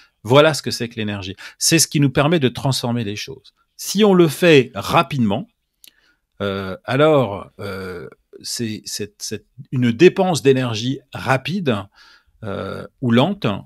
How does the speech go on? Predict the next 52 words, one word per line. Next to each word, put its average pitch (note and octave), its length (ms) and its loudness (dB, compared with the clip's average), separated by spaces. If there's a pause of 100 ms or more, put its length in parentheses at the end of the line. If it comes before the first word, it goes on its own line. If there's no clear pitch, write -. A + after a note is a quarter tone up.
(140)
Ça, C#3 240 -2
ça, G#2 180 -6
c'est - 300 -6
ce - 140 -6
qui A2+ 160 -8
mesure A#2+ 360 -2
ce - 60 -14
qu'on A2 80 -6
appelle G#2 220 -4
la F#2+ 100 -4
puissance. - 800 -10 (400)
C'est-à-dire A#2+ 480 -4
que A#2 80 -6
si D3 300 -6
je, G#2+ 260 0 (200)
si B2 240 -8
je G#2+ 140 -4
caresse D3 480 0
une B2 160 0
feuille C3 480 0 (340)
ou A2+ 80 -8
si B2 180 -4
je A2 40 -10
donne A#2+ 160 0
un G#2+ 140 -6
grand A2 340 0
coup, D3 420 -4 (240)
euh, G2+ 140 0
sur G2+ 240 -8
un F#2+ 140 -8
objet, G#2 320 -6 (280)
euh, G2+ 220 -6
je A2+ 160 -4
vais G2+ 140 -4
pouvoir G#2+ 220 -4
le G2 80 -8
briser. A#2+ 360 0
Donc, B2 160 2
j'ai G2+ 160 -4
une G2 120 -8
plus - 160 -2
grande A#2 260 2
puissance - 880 -2
avec G#2 260 -6
la F#2+ 100 -8
vitesse B2+ 440 -2
que - 80 -8
je F#2+ 60 -6
déploie. F3 260 -4
Donc B2+ 240 -4
là, F3+ 160 0
c'est A2+ 240 -4